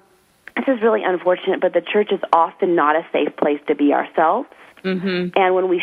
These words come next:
Speaker 1: share Jesus, we end up trying to convince them to be someone they're not, to join a club so they can copy us, who is, and, and if we're not being honest about who we are, then we end up coming across as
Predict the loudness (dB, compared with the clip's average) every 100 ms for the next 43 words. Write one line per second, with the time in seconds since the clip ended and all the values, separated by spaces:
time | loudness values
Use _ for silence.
0 | 2 2 0 -2 -2 -2 -2 0 0 2
1 | 2 0 -4 _ _ _ -6 0 2 0
2 | 0 0 0 0 -2 -2 -2 -4 -4 -2
3 | -2 0 2 2 2 4 2 2 -4 -10
4 | -20 -20 _ -20 _ -4 2 2 2 0
5 | -2 0 2 2 -2 -16 -20 _ -2 -2
6 | 0 -2 0 0 2 4 2 0 -10 _
7 | -2 0 0 -4 -20 _ _ _ -4 0
8 | 0 2 0 2 0 0 -2 2 4 4
9 | 4 0 0 -2 0 0 -2 -2 -2 0
10 | -2 -2 2 2 2 0 -4 -6 -6 0
11 | 2 0 -2 0 0 0 -2 -2 -2